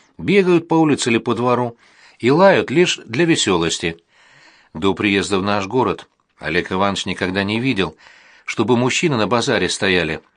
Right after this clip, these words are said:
огурцами торговали. Он считал, что большего позорища для мужика не придумать.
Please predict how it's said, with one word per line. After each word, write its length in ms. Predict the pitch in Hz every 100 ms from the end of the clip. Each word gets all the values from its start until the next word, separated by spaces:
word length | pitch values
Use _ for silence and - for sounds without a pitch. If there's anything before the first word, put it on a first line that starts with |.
| _
огурцами 560 | 101 135 - 101 82
торговали. 600 | 82 87 85 92 82 78 76 _ _ _ _ _ -
Он 160 | 82
считал, 340 | 78 95 101 92
что 180 | - 90
большего 420 | 95 113 - 101
позорища 640 | 110 98 95 131 101 -
для 140 | 82 92
мужика 420 | 95 101 - 117
не 100 | 120
придумать. 560 | 135 151 180 101 -